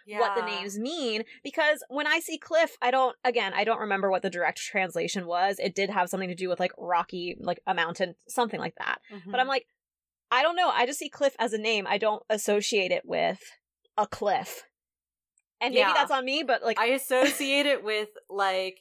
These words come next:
Speaker 1: <laughs> Clifford.
Speaker 2: a frat,
Speaker 1: <laughs>
Speaker 2: like, a, a rich frat dude.
Speaker 1: Yeah.
Speaker 2: I don't know. <laughs> And yeah, I actually was really thrown off by the names. And now that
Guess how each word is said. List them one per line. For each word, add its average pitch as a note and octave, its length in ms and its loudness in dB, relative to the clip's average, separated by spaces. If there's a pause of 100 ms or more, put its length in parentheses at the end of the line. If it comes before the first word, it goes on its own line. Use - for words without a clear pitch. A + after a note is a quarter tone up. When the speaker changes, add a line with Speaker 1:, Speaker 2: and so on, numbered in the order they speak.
(120)
Speaker 1:
<laughs> - 140 -20
Clifford. A3 360 0
Speaker 2:
a F#3+ 80 -2
frat, - 400 2 (120)
Speaker 1:
<laughs> C#5+ 280 -2
Speaker 2:
like, G#3+ 240 0
a, G3 260 0 (220)
a G#3+ 120 -4
rich G#3+ 480 -6 (300)
frat G3+ 260 2 (140)
dude. F#4 100 -2
Speaker 1:
Yeah. F#4+ 540 4 (180)
Speaker 2:
I G3+ 100 2
don't F#3+ 160 -2
know. F3+ 560 -2
<laughs> - 60 -12 (1300)
And A#3 440 2
yeah, A3+ 340 2
I A#3+ 100 2
actually D4+ 360 0
was A3+ 180 -4
really G#3+ 240 -6
thrown F#3+ 340 -4
off E3 280 -6
by G3+ 160 -2
the G3+ 100 -10
names. G#3 460 -10 (160)
And F#3+ 280 -4
now G3 240 -2
that G3+ 200 -4